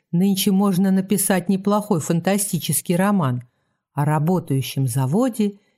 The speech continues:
и рабочих, не стесняющихся своей профессии.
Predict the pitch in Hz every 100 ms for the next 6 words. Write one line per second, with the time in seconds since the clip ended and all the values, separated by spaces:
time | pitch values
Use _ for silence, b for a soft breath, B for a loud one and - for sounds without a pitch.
0 | b - 147 131 127 208 269 - 208 196
1 | _ _ 151 165 - - 135 135 170 247
2 | 208 - 196 - 185 - 131 127 151 -
3 | 147 139 135 131 - 120 123